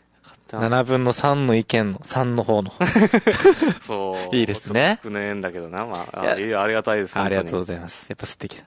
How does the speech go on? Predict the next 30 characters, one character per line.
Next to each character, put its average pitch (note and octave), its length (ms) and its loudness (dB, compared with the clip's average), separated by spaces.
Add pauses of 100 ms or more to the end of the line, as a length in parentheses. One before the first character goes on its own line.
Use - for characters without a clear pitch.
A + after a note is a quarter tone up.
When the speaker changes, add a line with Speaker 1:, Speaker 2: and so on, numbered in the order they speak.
(100)
Speaker 2:
あ E3+ 160 6
ん A3+ 60 2
つ G#3+ 120 4
ば G#3+ 140 8
さ G#3+ 160 6
ん。 G#3 180 -4
Speaker 1:
あ C#3 120 2
ん - 20 -6
つ F3 60 2
ば F#3+ 80 4
さ G3+ 100 4
ん。 F#3 160 8
Speaker 2:
あ A3 80 6
ん - 20 0
つ A3 60 2
ば A3+ 80 6
さ A#3 100 6
ん、 G#3+ 40 2
こ A3 120 4
ん A3+ 60 6
に A#3+ 80 4
ち - 100 4
は。 A#3+ 160 8
Speaker 1:
こ A#3+ 80 0
ん D#3 40 2
に D#3 60 -4
ち - 100 2
は。 D#3+ 540 8
Speaker 2:
あ C3+ 60 6
れ？ G#3 200 6